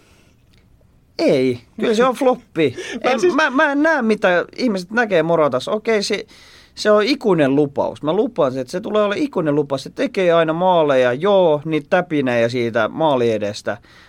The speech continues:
Speaker 1: mut ei se ratkaise mitään isoja pelejä.
Speaker 2: Ja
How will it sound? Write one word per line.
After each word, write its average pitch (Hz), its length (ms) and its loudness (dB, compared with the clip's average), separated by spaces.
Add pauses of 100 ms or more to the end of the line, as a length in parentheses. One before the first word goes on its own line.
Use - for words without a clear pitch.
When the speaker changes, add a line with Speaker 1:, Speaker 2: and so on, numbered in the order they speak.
Speaker 1:
mut - 260 -10 (280)
ei 262 180 2
se 175 120 2
ratkaise 170 560 -2
mitään 117 300 -2
isoja 123 400 -4
pelejä. 98 440 -14
Speaker 2:
Ja 123 140 -8